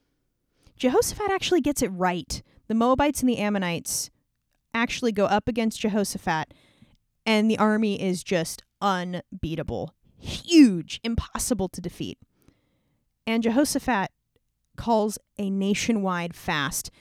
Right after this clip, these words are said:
The entire nation of Judah fasts and asks God for help. Jehoshaphat publicly prays and asks God to save them, asks God to send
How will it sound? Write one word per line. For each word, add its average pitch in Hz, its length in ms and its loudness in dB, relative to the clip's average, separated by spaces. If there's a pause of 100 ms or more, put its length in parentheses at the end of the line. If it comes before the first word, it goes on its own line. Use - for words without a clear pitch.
(220)
The 226 140 0
entire 269 460 0
nation 247 420 2
of 202 100 -4
Judah 190 480 0 (460)
fasts - 640 -2
and 190 140 -4
asks - 400 -4
God 165 340 0
for 170 140 -6
help. - 280 -8 (600)
Jehoshaphat 247 720 0
publicly 277 560 -4
prays 214 380 0
and 180 100 -4
asks 185 460 -4
God 175 280 0
to 170 80 -6
save 170 360 -2
them, 175 200 -4 (680)
asks - 460 -4
God 208 400 0
to 202 500 0
send 214 460 0